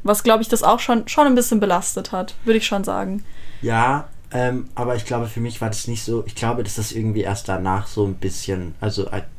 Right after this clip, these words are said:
Speaker 2: ich hab's Gefühl, für mich, erst als wir dann auseinandergegangen sind,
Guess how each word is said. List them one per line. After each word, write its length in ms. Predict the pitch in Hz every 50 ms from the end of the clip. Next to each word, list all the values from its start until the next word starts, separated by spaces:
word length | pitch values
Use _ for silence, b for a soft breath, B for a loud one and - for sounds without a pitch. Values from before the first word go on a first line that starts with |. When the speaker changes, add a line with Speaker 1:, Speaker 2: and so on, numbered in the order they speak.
| - - -
Speaker 2:
ich 140 | - - -
hab's 160 | 131 123 -
Gefühl, 300 | - - 104 - - 110
für 160 | 107 - - 104
mich, 400 | 104 107 123 143 139 - - -
erst 300 | 113 113 110 - - -
als 220 | 107 107 - -
wir 60 | 110 107
dann 120 | 104 95
auseinandergegangen 920 | - 101 - 95 98 101 101 107 113 117 117 117 113 113 110 110 110 110
sind, 260 | 110 110 110 113 117